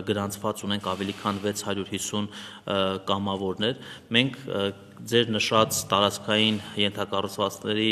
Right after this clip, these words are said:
տարածքային կառավարման և ենթակառուցվածքների նախարարության, ը, կողմից գործարկված այդ կոորդինացիոն, ը, կայանները, որ, ը, Հայաստանի Հանրապետության բոլոր մարզերում, համայնքներում կան և որոնց հասցեները,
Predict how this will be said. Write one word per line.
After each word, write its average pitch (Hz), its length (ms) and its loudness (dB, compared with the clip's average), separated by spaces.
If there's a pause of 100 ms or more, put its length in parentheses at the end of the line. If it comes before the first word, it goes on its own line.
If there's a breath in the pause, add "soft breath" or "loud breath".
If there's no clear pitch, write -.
(320)
տարածքային 104 440 2
կառավարման 101 360 4
և 98 100 0
ենթակառուցվածքների 95 760 -4
նախարարության, 95 720 -2
ը, - 480 -6 (160)
կողմից 98 400 -2
գործարկված 98 640 -2
այդ 95 300 -2
կոորդինացիոն, 104 720 -2
ը, - 480 -4
կայանները, 98 640 2
որ, 98 320 -2
ը, 92 220 -4 (180)
Հայաստանի 95 400 -4
Հանրապետության 95 640 -4
բոլոր 98 300 0
մարզերում, 95 560 -2 (100)
համայնքներում 95 640 -4
կան 95 240 -4
և 92 100 -4
որոնց 95 320 -6
հասցեները, 92 560 -2